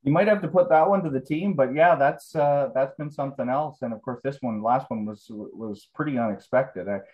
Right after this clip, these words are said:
remember sitting there watching that draft lottery show and just thinking, "Okay, Wolves are still in there, still in there." And then the last two, and I, of course, uh, saw them pop up at the end. And, you know, it's, uh,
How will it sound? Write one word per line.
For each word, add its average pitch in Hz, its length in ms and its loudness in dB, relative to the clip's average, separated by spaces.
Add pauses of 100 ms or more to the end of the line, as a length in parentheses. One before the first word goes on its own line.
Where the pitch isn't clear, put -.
(160)
remember 123 220 -2
sitting 127 160 -4
there 117 100 -2
watching 120 320 0
that 107 160 -4
draft 110 280 2
lottery 107 340 -2
show 104 360 -4
and 92 160 -12 (520)
just - 180 -14
thinking, 110 280 -6
"Okay, 113 280 -6
Wolves 117 280 -4
are 107 40 -18
still 113 300 -6
in 113 100 -2
there, 139 180 -2
still 113 280 -6
in 113 80 -2
there." 127 220 -2
And 143 100 -2
then 113 100 -2
the 110 60 -2
last 117 360 0
two, 123 240 -6
and 113 80 -6
I, 104 240 -8
of 107 200 -10
course, 104 360 -6
uh, 98 240 0 (420)
saw 117 180 2
them 107 140 -4
pop 110 260 0
up 117 140 -6
at 98 80 -18
the 101 100 -8
end. 120 280 -6
And, 90 260 -10 (200)
you 104 120 -12
know, 98 200 -6 (120)
it's, - 280 -18
uh, 98 260 2